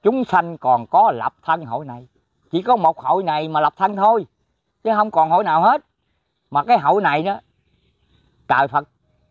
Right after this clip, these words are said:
xả tội cho mình là một. Điểm thứ hai là trời Phật được đền bù cho mình,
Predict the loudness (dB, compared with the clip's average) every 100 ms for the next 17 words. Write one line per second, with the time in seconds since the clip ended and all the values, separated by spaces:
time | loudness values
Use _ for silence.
0 | _ _ _ _ _ _ -2 -2 0 -2
1 | -2 -6 -8 -10 _ -10 -2 0 0 _
2 | _ _ _ _ _ _ _ _ _ -6
3 | -2 0 2 2 0 -8 _ _ _ _
4 | -4 0 2 2 0 -8 -18 _ _ _
5 | _ _ _ _ _ _ _ 0 0 0
6 | -4 -6 -6 -10 -10 -16 _ _ _ _
7 | _ _ _ _ _ _ _ _ _ _
8 | _ _ _ _ _ _ _ _ _ _
9 | _ _ _ _ _ _ _ -10 0 0
10 | 0 -6 -4 -4 -4